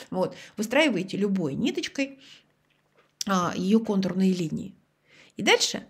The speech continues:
вы начинаете заполнять. Заполнять теми технологиями, которые вы понимаете и знаете.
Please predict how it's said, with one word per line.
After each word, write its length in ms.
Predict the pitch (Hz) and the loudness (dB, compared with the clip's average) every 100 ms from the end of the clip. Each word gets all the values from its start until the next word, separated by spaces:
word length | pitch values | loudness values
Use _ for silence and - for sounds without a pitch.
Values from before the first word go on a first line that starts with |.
| _ _ | _ _
вы 220 | 220 415 427 | -2 -2 -4
начинаете 800 | 196 - 190 - 294 285 - - | -6 -4 -4 -2 -2 -2 -10 -12
заполнять. 920 | 180 214 208 208 196 170 - - - _ _ _ _ - | -6 -6 -4 -2 -2 -2 -6 -14 -20 _ _ _ _ -12
Заполнять 600 | 190 196 185 254 415 427 | -4 0 2 2 0 -2
теми 260 | - 285 220 | 4 4 4
технологиями, 840 | 214 - 208 240 415 427 208 165 | 0 -6 -4 0 -2 -2 -4 -4
которые 440 | 170 190 269 262 | -6 -4 -2 0
вы 100 | 226 | 0
понимаете 880 | 233 226 214 214 190 214 247 233 - | 0 0 2 4 2 2 2 0 -2
и 60 | 175 | -6
знаете. 640 | 165 156 143 - - - | -6 -6 -6 -10 -16 -20